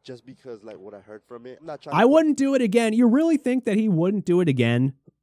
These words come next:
Speaker 2: Uh, the only reason that he's even having to apologize here is because he got caught. You bet your sweet ass that he, if this had went on without a hitch,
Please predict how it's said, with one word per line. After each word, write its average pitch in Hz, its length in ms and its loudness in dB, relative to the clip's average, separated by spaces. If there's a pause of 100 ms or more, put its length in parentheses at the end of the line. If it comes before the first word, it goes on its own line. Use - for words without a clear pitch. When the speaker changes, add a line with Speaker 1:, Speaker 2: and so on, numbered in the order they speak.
Speaker 2:
Uh, 135 260 2
the 226 160 2
only 294 160 2
reason 240 300 0
that 170 120 2
he's 156 280 2
even 170 200 2
having 143 260 2
to 131 60 4
apologize 120 600 0
here 143 120 2
is 123 120 0
because 170 240 0
he 196 80 2
got 151 240 0
caught. 139 420 -2 (260)
You 247 220 6
bet 247 540 0
your 220 140 0
sweet 262 600 -2
ass 160 380 -4
that 175 180 0
he, 185 320 0
if 180 260 0
this 196 340 0
had 196 120 -2
went 190 220 2
on 190 180 -2
without 165 300 -2
a 170 80 0
hitch, 175 360 -2